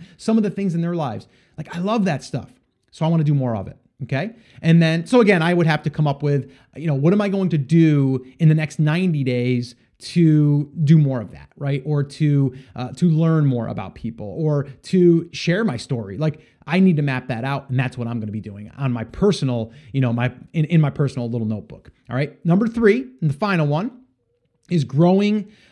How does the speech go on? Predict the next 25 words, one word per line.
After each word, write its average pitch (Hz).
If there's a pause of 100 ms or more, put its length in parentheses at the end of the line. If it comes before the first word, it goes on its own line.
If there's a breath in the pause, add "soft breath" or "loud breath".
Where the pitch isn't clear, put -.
uh, 160
you 185
know, 156
financially, 156 (200)
right? 135
So 147 (220 loud breath)
everyone 190 (100)
wants 160
to 165
grow 143
financially 208 (280 loud breath)
because 156 (300)
it 175
allows 147
us 165
to 196
do 135 (160)
what 160
we 160
want 151
to -
do. 120 (440 soft breath)
And 160
it 160
also 180